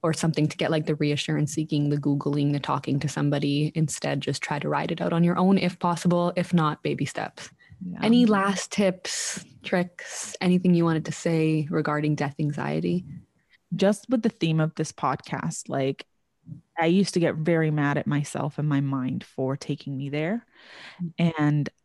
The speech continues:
Speaker 2: I want you to, like, say with me, like, "Dear mind,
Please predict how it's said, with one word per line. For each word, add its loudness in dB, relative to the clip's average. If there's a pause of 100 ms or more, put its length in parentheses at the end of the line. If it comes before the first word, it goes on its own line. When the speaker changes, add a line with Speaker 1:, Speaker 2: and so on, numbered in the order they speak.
(120)
Speaker 2:
I 0
want 2
you 2
to, 2
like, -2
say 2
with 0
me, 2
like, -4 (160)
"Dear 2
mind, 2